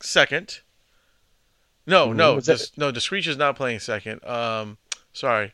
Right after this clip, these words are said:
Speaker 1: Ghetto Demon is playing second, which is Rob's band.
Speaker 2: Right, right.
Speaker 1: And, uh, Rob is the owner of, of the Babylon. And, uh, then Discreech, and then Cerebral Drama will close out. In fact,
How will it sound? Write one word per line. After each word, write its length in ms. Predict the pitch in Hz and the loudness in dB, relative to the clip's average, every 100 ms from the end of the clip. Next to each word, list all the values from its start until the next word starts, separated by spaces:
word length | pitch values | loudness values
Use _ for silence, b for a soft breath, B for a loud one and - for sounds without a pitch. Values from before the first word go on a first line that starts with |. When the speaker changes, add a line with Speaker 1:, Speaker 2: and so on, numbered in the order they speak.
| - | -4
Speaker 1:
Ghetto 260 | 117 202 175 | 2 4 4
Demon 280 | 131 117 107 | 0 -4 -6
is 80 | - | -6
playing 240 | 113 107 | -6 -4
second, 280 | 110 98 110 | -6 -6 -6
which 160 | 120 | -4
is 120 | 120 107 | -4 2
Rob's 380 | 147 180 135 | 6 6 4
band. 420 | 113 101 76 92 - B B B B - | -2 0 0 -4 -14 B B B B 0
Speaker 2:
Right, 300 | 123 107 123 | 2 2 0
right. 100 | 135 | -2
Speaker 1:
And, 500 | 123 120 117 117 110 - | 0 0 0 -4 -6 -6
uh, 400 | 113 113 110 110 | -6 -4 -4 -2
Rob 220 | 117 110 | -2 -2
is 80 | 107 | -4
the 120 | 113 | -4
owner 200 | 127 110 | -4 -4
of, 200 | 98 98 _ _ | -6 -12 _ _
of 280 | 101 95 - | -12 -12 -16
the 300 | 104 95 95 _ _ _ _ | -12 -12 -14 _ _ _ _
Babylon. 360 | 98 95 95 - B B B B B B - | -6 -4 -8 -12 B B B B B B -2
And, 520 | 139 135 131 127 123 | 2 2 2 0 0
uh, 300 | 120 113 110 | 2 2 2
then 240 | 120 185 175 | 2 2 2
Discreech, 760 | 175 - 156 151 - - - - - | -2 0 -2 0 2 2 0 -8 -6
and 220 | 135 131 | -4 -2
then 360 | 131 131 127 127 - | -2 -2 -4 -8 -10
Cerebral 560 | - 139 127 131 127 120 | -6 -4 -4 -6 -6 -6
Drama 440 | 113 113 107 107 | -2 -2 0 -4
will 160 | 107 104 | -4 -8
close 380 | - 110 104 104 | -8 -8 -4 0
out. 260 | 101 - | 0 0
In 120 | - 127 | -8 -2
fact, 400 | 165 156 135 | 4 4 4